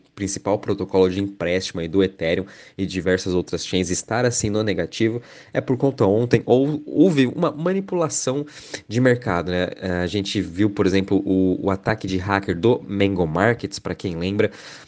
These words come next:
ah, fa-, é, o, o, ele conseguiu movimentar, né, o preço do token utilizando aí um colateral do Mango Markets juntamente com a F T X, né, fazendo essa, essa manipulação de preço numa corretora centralizada, e com isso ele conseguiu aí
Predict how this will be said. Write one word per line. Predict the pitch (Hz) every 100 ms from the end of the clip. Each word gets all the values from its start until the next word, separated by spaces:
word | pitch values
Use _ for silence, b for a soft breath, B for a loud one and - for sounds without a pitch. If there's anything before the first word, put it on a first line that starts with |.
| B
ah, | - 92 90 92 -
fa-, | - 101 101
é, | 101 95 92 78
o, | 95 98
o, | 98
ele | 113 104 98
conseguiu | 95 104 - 101 104
movimentar, | 101 104 107 107 98 80 95 107
né, | 101 98
o | 98
preço | 98 98 -
do | 98
token | 95 - 113 117 120 B B B
utilizando | 110 104 104 92 98 95
aí | 95
um |
colateral | 98 104 98 95 95 95
do | 90 101
Mango | 98 92 87
Markets | 90 104 107 98
juntamente | 90 104 98 92 98 - 98
com | - 107
a | - 92
F | 92 -
T | -
X, | 80 - 104
né, | 98
fazendo | 95 92 92 92
essa, | 92 - 90 -
essa | - -
manipulação | 90 95 95 90 87 - 92
de | 85
preço | - 92 - 92
numa | 85
corretora | - 87 95 90
centralizada, | - 101 - 78 - 92 101 98 B B B B B B
e | 101
com | 107
isso | 98 98
ele | 98
conseguiu | 104 95 95 101
aí | 95 92 98